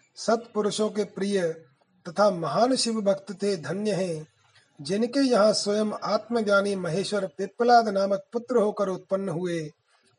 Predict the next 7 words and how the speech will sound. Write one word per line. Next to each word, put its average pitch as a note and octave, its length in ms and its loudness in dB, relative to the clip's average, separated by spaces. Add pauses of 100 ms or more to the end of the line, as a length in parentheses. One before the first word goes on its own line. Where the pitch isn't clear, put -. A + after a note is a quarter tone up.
(120)
तात, F3+ 420 -4 (500)
यह F3+ 300 2
आख्यान F#3 680 0
निर्दोष, F3+ 640 -2 (500)
स्वर्गप्रद, G3+ 840 -2 (720)
कुग्रह G#3 580 4
जनित F#3 580 -4